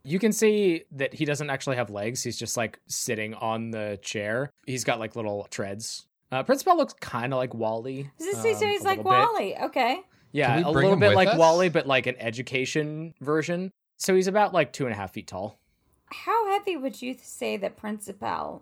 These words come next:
Speaker 2: is?
Speaker 1: I mean, if you try to pick him up, maybe a little heavier than you would think. Like, not convenient to carry, but you could do it.
Speaker 2: Principal, you're coming with us. And I pick him up.
Speaker 1: Inappropriate.
Speaker 2: If I can't kill him,
Speaker 1: Inappropriate.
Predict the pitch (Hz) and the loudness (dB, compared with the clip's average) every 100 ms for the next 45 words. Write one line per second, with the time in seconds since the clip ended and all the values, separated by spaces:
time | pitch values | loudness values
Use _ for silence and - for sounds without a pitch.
0 | - 190 - - - - _ _ _ _ | -12 -10 -10 -12 -18 -20 _ _ _ _
1 | _ - 143 143 135 143 135 143 139 156 | _ -6 -4 -2 -4 -4 0 0 2 -2
2 | 147 127 123 165 - _ _ - 202 330 | -2 0 2 0 -6 _ _ -6 -2 2
3 | 302 240 214 180 180 196 196 160 151 143 | 2 4 2 2 2 2 2 2 0 0
4 | 135 127 110 _ - 120 127 226 233 - | -2 -2 -4 _ -8 -4 -2 -4 -8 -20
5 | _ _ 135 120 107 - _ _ 143 190 | _ _ 0 0 -2 -16 _ _ -2 -2
6 | 214 - 151 117 117 131 175 208 196 - | -2 -6 -6 -4 -6 -6 -6 -8 -12 -4
7 | 190 196 214 170 127 120 90 104 95 95 | -2 0 -2 -4 -8 -10 -8 -8 -10 -12
8 | _ _ _ _ _ - 339 349 - 349 | _ _ _ _ _ -2 -2 -2 0 2
9 | 349 320 - 226 208 277 285 285 294 277 | 4 2 -2 -6 0 2 4 2 2 2
10 | 277 220 175 170 202 - - - - 196 | 4 4 4 -2 -14 -18 -20 -14 -6 -4
11 | 170 196 - 254 247 269 214 180 156 - | -4 -6 -4 0 2 2 2 0 -2 -10
12 | - 127 127 160 160 160 160 127 127 208 | -8 -6 -2 0 0 0 0 2 2 2
13 | 208 262 370 - - 359 427 466 359 339 | 2 2 2 0 -2 4 6 6 6 6
14 | 294 127 127 | 2 2 0